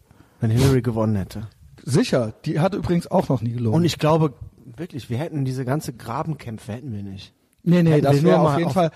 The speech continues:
Speaker 2: genau wie
Speaker 1: Christian,
Speaker 2: Obama
Speaker 1: wir
Speaker 2: dafür
Speaker 1: waren
Speaker 2: gesorgt hat, dass die,
Speaker 1: ohne
Speaker 2: äh,
Speaker 1: Scheiß, die Margarete Stokowski, die öffnet mir hier grad die Augen.
Speaker 2: <laughs>
Speaker 1: Wir sind
Speaker 2: Genau,
Speaker 1: absolut auf der falschen
Speaker 2: genau
Speaker 1: Seite.
Speaker 2: wie o-, nach Obama quasi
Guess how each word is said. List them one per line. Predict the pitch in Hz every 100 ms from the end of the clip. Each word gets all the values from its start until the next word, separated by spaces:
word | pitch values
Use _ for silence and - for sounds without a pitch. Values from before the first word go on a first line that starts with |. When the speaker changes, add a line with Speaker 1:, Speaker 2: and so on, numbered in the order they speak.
| - _
Speaker 2:
genau | - 156 196
wie | 220
Speaker 1:
Christian, | - 160
Speaker 2:
Obama | 190 220
Speaker 1:
wir |
Speaker 2:
dafür | 190 127
Speaker 1:
waren | 139
Speaker 2:
gesorgt | 151 170 175
hat, | 180 156
dass | 147 -
die, | 160 151
Speaker 1:
ohne | 151
Speaker 2:
äh, | 135
Speaker 1:
Scheiß, | 143 147 160
die | -
Margarete | 127 123 143 143
Stokowski, | - 131 143 -
die | 135 -
öffnet | - 151 117
mir | 110
hier | 107
grad | 104 107
die | 85
Augen. | 87 185 127 92
Speaker 2:
<laughs> | 127 101 - - - - -
Speaker 1:
Wir | 131
sind | 151
Speaker 2:
Genau, | 214 170
Speaker 1:
absolut | 165 160 165
auf | 131
der | 120
falschen | - 120 113 -
Speaker 2:
genau | 160 143 180
Speaker 1:
Seite. | 220
Speaker 2:
wie | 196
o-, | 170 156
nach | 156 160
Obama | 190 123 156 208 170
quasi | - 135 123 117 113 110